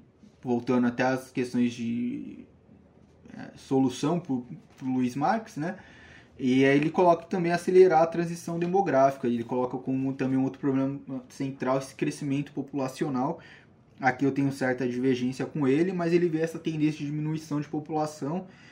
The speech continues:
mas há, é, ainda um cre-, crescimento grande em alguns setores, né, como na América Latina e no continente africano.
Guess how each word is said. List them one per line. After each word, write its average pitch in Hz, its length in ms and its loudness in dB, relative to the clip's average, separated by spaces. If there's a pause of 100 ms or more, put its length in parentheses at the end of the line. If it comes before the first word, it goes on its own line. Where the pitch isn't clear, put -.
(160)
mas 131 260 0
há, 135 400 2 (460)
é, 107 580 0 (760)
ainda 117 200 2
um 123 80 2
cre-, 147 160 -6 (160)
crescimento 127 540 0
grande 139 460 2
em - 20 2
alguns 139 320 0
setores, 127 600 2
né, 113 180 -4
como 113 160 -6
na 110 60 -2
América 113 320 -2
Latina 120 800 -2
e 120 640 -4
no 120 100 -10
continente 123 400 -2
africano. 143 560 0